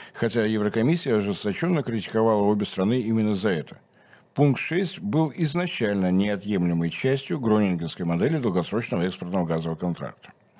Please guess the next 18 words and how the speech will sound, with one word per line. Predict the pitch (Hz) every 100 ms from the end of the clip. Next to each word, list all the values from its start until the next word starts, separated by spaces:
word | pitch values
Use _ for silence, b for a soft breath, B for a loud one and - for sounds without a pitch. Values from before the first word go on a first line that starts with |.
| B B B B B B -
Гронингенская | 110 190 180 170 - 170
модель | 165 165 185 180 170
стала | - 151 151 147
основой | - 147 - 151 107 92
формирования | - 104 107 107 107 147 156 135
европейской | 110 104 104 139 135 123
системы | - 92 127 120
газового | 104 104 104 95
снабжения, | 104 90 87 80 71 -
создания | - 107 98 127 123 117
европейской | 110 117 117 107 120 123 -
газотранспортной | 127 101 92 85 98 - 98 101
системы. | - 82 - 64 60 _ _ _ B B B B -
Можно | 180 190
сказать | - 175 180 190
и |
еще | 185 - 135 110
жестче. | 104 95 - -